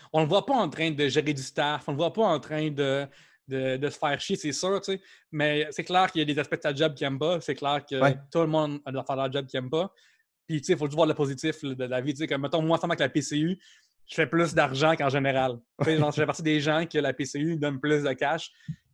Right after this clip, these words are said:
Speaker 1: que leur argent en général. Mais c'est quoi ? Au moins, j'ai ça, puis
Speaker 2: Mhm.
Speaker 1: en même temps, je peux avancer des choses, puis des projets que j'ai, j'ai, j'ai side, puis, euh, essayer d'être heureux.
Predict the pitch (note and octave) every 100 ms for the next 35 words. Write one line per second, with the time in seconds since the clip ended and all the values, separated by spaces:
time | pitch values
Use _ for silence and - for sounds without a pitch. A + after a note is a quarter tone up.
0 | - D3+ C#3+ C#3 C3+ C3 C3+ C#3 C#3 C3
1 | B2+ C3 C3+ D3+ D3+ D3+ E3 D#3+ D3 D3+
2 | D3 D3 C3+ C#3+ - F#3 F#3+ _ - D3
3 | D#3+ D3+ D#3 - F#3 F#3 D3 D3+ D#3 D#3
4 | F3 G#3+ C#3+ C#3+ C3+ E3 - D3+ D#3 C#3
5 | C3 C3+ C#3 D#3 C#3+ D3+ D3+ D3 B2+ C3
6 | B2+ C3+ B2+ C3 B2+ B2+ B2+ C#3 C#3+ C#3
7 | - C#3 C#3 _ _ _ _ _ _ _
8 | - C3+ B2+ B2 A#2+ D#3 D3+ C#3+ C#3+